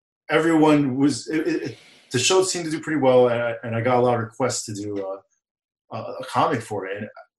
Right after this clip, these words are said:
I had no intention of doing it until a lot of people started talking to me about it, and, uh, you know, so I'm doing that, and then I'm, I'm hoping to, to do a couple. There's, there's gonna be a few things that it should be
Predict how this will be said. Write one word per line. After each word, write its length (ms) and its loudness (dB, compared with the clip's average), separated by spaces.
I 320 -2
had 140 -2
no 160 4
intention 380 -2
of 60 -6
doing 200 2
it 100 0
until 560 -4
a 60 -8
lot 200 4
of 60 -4
people 160 2
started 320 2
talking 240 2
to 80 -2
me 60 4
about 340 2
it, 140 -8
and, 100 -14
uh, 40 -12
you 100 0
know, 140 4
so 420 0
I'm 380 -12
doing 240 4
that, 200 -2
and 100 -2
then 180 -4
I'm, 280 -2
I'm 120 -4
hoping 300 6
to, 280 2
to 140 -10
do 100 4
a 40 2
couple. 180 -4
There's, 180 2
there's 200 2
gonna 160 0
be 140 6
a 40 -4
few 180 0
things 500 -2
that 200 -10
it 80 -8
should 180 0
be 200 0